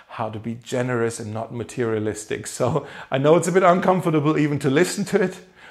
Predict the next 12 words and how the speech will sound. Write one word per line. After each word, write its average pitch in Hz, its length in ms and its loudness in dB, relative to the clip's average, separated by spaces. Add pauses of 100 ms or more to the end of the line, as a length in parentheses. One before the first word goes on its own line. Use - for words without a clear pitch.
(140)
but 113 120 -6
let's 127 160 -2
keep - 220 -6
going. 117 320 2
The 104 80 -4
first 143 380 4
thing 160 140 0
we 156 100 4
learn 160 200 4
about 156 220 2
generosity 151 720 4
is, 131 380 0